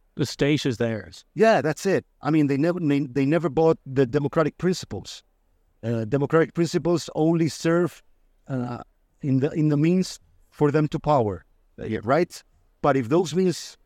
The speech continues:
Speaker 2: do not give them those, that power, then the government is, as they say, illegitimate, right? And that it's, uh, I mean, that is the, the word that we have been,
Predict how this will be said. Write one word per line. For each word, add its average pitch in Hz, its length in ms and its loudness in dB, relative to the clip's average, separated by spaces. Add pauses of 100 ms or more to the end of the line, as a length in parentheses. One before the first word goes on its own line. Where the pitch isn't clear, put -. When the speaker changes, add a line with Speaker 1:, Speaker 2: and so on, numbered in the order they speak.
(320)
Speaker 2:
do 143 100 -4
not 170 300 2 (220)
give 165 240 2
them 139 220 2
those, 135 260 -2
that 135 240 -2
power, 147 380 -2 (800)
then 156 360 2 (220)
the 131 120 0
government 151 680 0 (100)
is, 147 460 -4
as 127 140 -2
they 123 140 0
say, 143 340 0 (460)
illegitimate, 113 800 -2 (400)
right? 135 420 -4 (280)
And 131 140 0
that 143 120 4
it's, - 280 -2
uh, 123 200 0
I 127 80 -2
mean, 131 180 2
that 143 140 0
is 123 140 -4
the, 127 560 0
the 127 120 -2
word 151 420 2 (340)
that 131 160 -2
we 127 140 0
have 123 160 0
been, 127 600 0